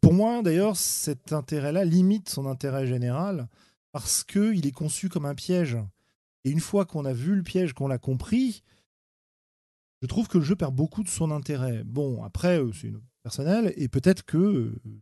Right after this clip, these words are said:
nos auditeurs non anglophones pourront un jour, euh,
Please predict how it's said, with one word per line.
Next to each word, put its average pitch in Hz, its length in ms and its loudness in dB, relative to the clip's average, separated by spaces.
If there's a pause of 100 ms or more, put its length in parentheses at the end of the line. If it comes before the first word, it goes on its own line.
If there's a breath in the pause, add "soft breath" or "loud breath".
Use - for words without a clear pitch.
(260)
nos 117 80 2
auditeurs 123 380 -2
non 160 280 2
anglophones 127 560 0
pourront 170 640 0
un 120 100 -2
jour, 120 600 -2
euh, 107 180 -4